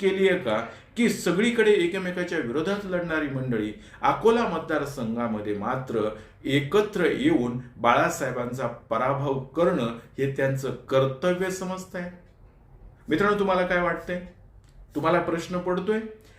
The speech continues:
आणि तुम्हाला जर प्रश्न पडत असेल तर त्याचं उत्तर हो आहे का, की बाळासाहेब आंबेडकरांनी काही चूक केली आहे? माझं तर असंच मत आहे.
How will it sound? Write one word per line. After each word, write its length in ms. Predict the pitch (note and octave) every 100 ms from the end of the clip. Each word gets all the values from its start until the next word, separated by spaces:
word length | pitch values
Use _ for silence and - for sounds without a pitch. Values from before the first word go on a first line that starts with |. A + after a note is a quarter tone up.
| -
आणि 140 | F3 F3
तुम्हाला 280 | F#3 A#3 C4
जर 120 | B3+
प्रश्न 340 | A#3+ A3 G3+ F#3
पडत 260 | F3 C#3+
असेल 400 | A#2+ - A#2+ A#2+ - -
तर 60 | E3+
त्याचं 340 | - D#3+ D#3+ E3
उत्तर 420 | E3+ - - F3 C3
हो 340 | C#3 E3+ -
आहे 260 | B2+ C3+ C#3+
का, 280 | C#3 A2 F#2+ - - -
की 80 |
बाळासाहेब 460 | D#3+ C3 F3+ F#3+ F#3+
आंबेडकरांनी 560 | F3+ E3+ E3+ E3 D#3+ D#3+
काही 180 | D#3+ D#3
चूक 240 | - E3 D#3 -
केली 280 | D3+ A#2+ A2
आहे? 80 | F#2+ - _ - _ - - - - _ - - - - - -
माझं 400 | C3 D3 G#3+ A3+
तर 100 | A3+
असंच 320 | G#3+ G#3+ F#3+
मत 300 | E3+ B2 A#2
आहे. 180 | -